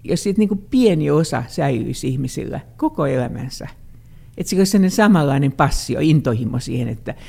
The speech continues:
kiva, kato, uusi homma, enpä osaa, opettelen tämän tekemään. Mut ensinnäkään niin suurella osa ihmisistä ei ollut sellaista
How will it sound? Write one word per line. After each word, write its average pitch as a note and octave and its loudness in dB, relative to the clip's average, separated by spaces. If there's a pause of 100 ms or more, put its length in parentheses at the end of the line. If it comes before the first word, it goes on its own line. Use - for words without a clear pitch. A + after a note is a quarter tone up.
(140)
kiva, C#3+ 2
kato, D3+ -2
uusi C#3+ -2
homma, C3 -2
enpä D3 0
osaa, - -4
opettelen - -4
tämän B2+ -10
tekemään. D3+ -8 (380)
Mut D#3 -6
ensinnäkään F#3+ 0
niin D#3+ -2 (680)
suurella D#3+ 2
osa D3+ -2
ihmisistä D3 -4
ei F#3 2
ollut F3+ -2
sellaista D#3 -6